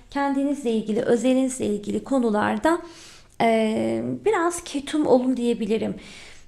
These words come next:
Bir şeyi kullanacaklar. Yani bu, örneğin, işinizi kaybetmek istemiyorsanız işinizin içindeki bir konu ya da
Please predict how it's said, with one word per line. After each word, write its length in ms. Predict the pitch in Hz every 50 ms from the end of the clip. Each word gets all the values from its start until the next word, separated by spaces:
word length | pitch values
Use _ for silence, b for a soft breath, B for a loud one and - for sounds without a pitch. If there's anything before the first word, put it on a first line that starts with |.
| B -
Bir 320 | 240 240 285 339 349 339
şeyi 360 | - - - 320 311 330 349 339
kullanacaklar. 1080 | - 285 269 262 269 262 262 254 254 254 247 247 247 - 208 208 196 196 196 - - -
Yani 300 | 226 240 240 233 240 220
bu, 100 | 269 302
örneğin, 380 | 294 294 294 285 285 285 285 -
işinizi 480 | - - - 294 285 294 285 - 339 330
kaybetmek 800 | - - 294 277 269 226 214 226 214 214 - 214 208 208 208 240
istemiyorsanız 1000 | 233 - - - 220 208 196 202 208 214 202 208 - 233 226 247 302 302 294
işinizin 520 | 285 262 - - 269 262 269 262 269 277 262
içindeki 580 | 247 254 - 233 226 220 233 233 - 294 247
bir 220 | 247 226 220 220 -
konu 260 | - 202 185 175 170
ya 240 | - 247 254 226 220
da 160 | 214 196